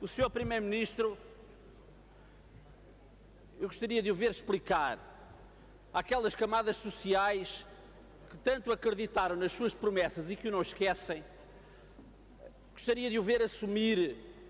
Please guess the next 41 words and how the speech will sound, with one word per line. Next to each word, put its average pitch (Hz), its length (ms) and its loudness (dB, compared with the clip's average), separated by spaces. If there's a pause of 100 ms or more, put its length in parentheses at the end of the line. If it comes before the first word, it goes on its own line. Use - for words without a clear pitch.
aquilo 226 400 0
que - 200 -10
cada 226 340 0
vez 233 420 0
é 220 120 2
do 196 100 -6
conhecimento 214 520 -2 (340)
de 185 100 -8
todos, 208 460 2
cada 208 180 0
vez 202 160 2
mais, 175 540 0 (200)
que 226 80 2
é 220 40 4
o 202 40 0
que - 120 -6
os - 80 -4
cortes - 300 0
são 220 120 0
definitivos. 180 580 -2 (840)
Que 269 100 -6
o 247 40 -4
Governo 240 260 0
vai 262 160 2
dizendo, 254 420 0
embora 262 280 4
não 269 140 0
assuma. 226 580 0 (600)
E, 220 60 -8
portanto, 240 320 -2
seria 247 280 -2
bom 240 200 0
que, - 60 -16
de 240 60 -8
uma 226 100 2
vez 233 160 2
por 208 160 -4
todas, 220 400 2
o 214 80 0
Governo 220 300 0
assumisse 226 720 0